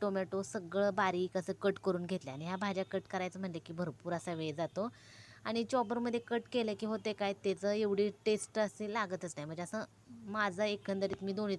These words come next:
पण केलं होतं, चॉपरमध्ये असं सगळ्या बारीक अशा चॉप केल्या त्या भाज्या. तर त्या भाजीमध्ये, त्या कट करण्यामध्ये आणि हे हाताने जे चाकूने आपण कट करतो ना त्याच्यामध्ये, त्याच्यामध्ये फरक आहे. स्ट्रीट सँडविचची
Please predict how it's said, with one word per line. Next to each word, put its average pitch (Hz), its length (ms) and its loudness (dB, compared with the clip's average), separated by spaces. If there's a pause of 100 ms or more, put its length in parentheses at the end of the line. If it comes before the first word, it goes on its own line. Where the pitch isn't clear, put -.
पण 180 160 -2
केलं 175 180 0
होतं, 147 140 -4
चॉपरमध्ये 185 540 -4
असं 190 160 -6
सगळ्या 185 380 -2
बारीक 180 360 -2
अशा 180 160 -6
चॉप 170 220 -2 (100)
केल्या 170 160 -2
त्या 165 80 -2
भाज्या. 170 300 -2 (1000)
तर 254 180 6
त्या 269 260 2
भाजीमध्ये, 233 720 2
त्या 226 180 2
कट 233 260 0
करण्यामध्ये 202 600 -2
आणि 185 480 -4
हे 214 360 -4
हाताने 190 440 -4
जे 190 120 -2 (100)
चाकूने 190 300 -2
आपण 180 220 -8
कट 180 220 -2
करतो 151 280 -6
ना 143 60 -10
त्याच्यामध्ये, 156 500 -8
त्याच्यामध्ये 208 380 -4
फरक 226 340 -2
आहे. 202 140 4
स्ट्रीट 208 240 -6
सँडविचची 214 440 -2